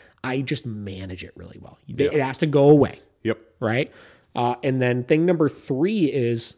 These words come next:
Speaker 1: with a lot of these dogs, if it took you a long time to get there,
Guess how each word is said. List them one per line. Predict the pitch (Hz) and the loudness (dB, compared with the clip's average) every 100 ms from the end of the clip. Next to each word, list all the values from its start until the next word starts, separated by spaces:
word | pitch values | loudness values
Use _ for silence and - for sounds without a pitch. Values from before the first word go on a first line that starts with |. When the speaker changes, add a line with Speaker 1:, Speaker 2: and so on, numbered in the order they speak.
| - | -4
Speaker 1:
with | 131 131 | -2 -2
a | |
lot | 120 147 214 | -2 -2 0
of | 277 | 0
these | 220 160 123 | 2 0 2
dogs, | 127 117 113 127 - - _ _ | 0 0 -4 -6 -10 -14 _ _
if | _ | _
it | 190 - | -2 0
took | 294 294 | -2 -2
you | 294 196 | 2 4
a | |
long | 131 123 156 208 233 | 4 2 2 0 -2
time | 226 220 220 | -2 -2 0
to | 214 | -2
get | 143 127 190 - | -4 0 -2 -2
there, | - 85 - | -10 -10 -12